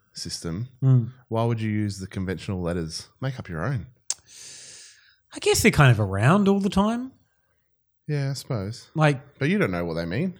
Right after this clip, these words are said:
Speaker 2: Like, I wouldn't wanna come up with a whole series of different squiggles and learn them. Like, at least, like, I guess if you're illiterate, you must recognize the squiggles in some way.
Speaker 1: Yeah. I guess that's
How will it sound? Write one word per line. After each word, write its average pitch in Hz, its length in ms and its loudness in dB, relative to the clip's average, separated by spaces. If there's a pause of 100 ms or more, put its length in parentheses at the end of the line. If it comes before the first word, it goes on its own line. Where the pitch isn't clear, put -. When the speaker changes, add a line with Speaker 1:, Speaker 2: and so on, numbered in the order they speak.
(120)
Speaker 2:
Like, 165 340 4
I 165 140 8
wouldn't 156 480 2
wanna 139 260 2
come 131 280 2
up 127 220 0
with - 520 -6 (160)
a 131 60 -6
whole 123 200 0
series 117 380 2
of 104 100 -6
different 120 280 -4
squiggles 113 760 0 (1600)
and 113 180 0
learn 117 280 6
them. 107 340 2
Like, 127 160 2
at 202 80 -4
least, 233 240 2
like, 151 160 4
I 143 80 2
guess 143 180 2
if 123 60 -4
you're 123 80 2
illiterate, 110 320 0
you 104 100 -2
must 104 480 -4
recognize 160 540 0
the 156 60 -6
squiggles 170 360 0
in 160 80 0
some 151 320 0
way. 165 460 2
Speaker 1:
Yeah. 101 320 -6
I - 20 -12 (1000)
guess - 140 -10
that's - 380 -8